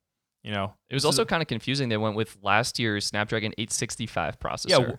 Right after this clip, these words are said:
Speaker 1: I have no idea why they did this.
Speaker 2: It's,
Speaker 1: Was
Speaker 2: uh,
Speaker 1: it just 'cause they've been developing this phone for so long?
Speaker 2: I
Speaker 1: Is
Speaker 2: think
Speaker 1: it
Speaker 2: it's,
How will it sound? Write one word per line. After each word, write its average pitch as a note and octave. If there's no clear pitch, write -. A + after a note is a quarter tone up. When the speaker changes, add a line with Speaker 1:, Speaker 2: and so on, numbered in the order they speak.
Speaker 1:
I D#3+
have G3+
no D3+
idea A2+
why G2
they F#2+
did F2+
this. -
Speaker 2:
It's, C#3
Speaker 1:
Was D#3+
Speaker 2:
uh, F3
Speaker 1:
it D#3
just F#3
'cause A3
they've F3+
been D#3+
developing C3+
this A#2+
phone B2
for A#2+
so G#2+
long? A#2
Speaker 2:
I A2+
Speaker 1:
Is A2+
Speaker 2:
think C3
Speaker 1:
it A#2+
Speaker 2:
it's, -